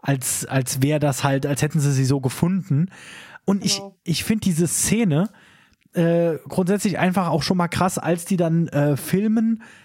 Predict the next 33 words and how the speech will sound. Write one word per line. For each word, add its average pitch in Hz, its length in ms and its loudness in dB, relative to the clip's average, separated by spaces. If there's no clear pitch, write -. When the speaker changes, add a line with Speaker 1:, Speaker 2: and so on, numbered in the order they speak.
Speaker 1:
wie 170 160 0
sie, 170 160 2
äh, 156 360 0
wie 160 140 0
sie 165 160 0
vor 185 300 0
der, 151 400 -4
vor 190 180 0
der 175 140 2
stehen 156 340 0
und, 151 260 2
äh, 143 300 0
der 135 380 0
Haupt-, 170 500 -2
der 131 180 0
Anführer, 190 580 2
der, 139 260 0
der, 127 240 -2
der 131 140 2
Mensch, 151 400 2
der, 135 420 2
äh, 123 80 -2
Zivilisierten, 165 840 0
der 147 80 2
Dokumentarfilmmacher 160 880 2
steht 190 300 -2
so 208 200 0
und 185 180 0
guckt - 260 -4
die 214 80 2
sich 185 220 0
so, 180 280 0
äh, 151 300 0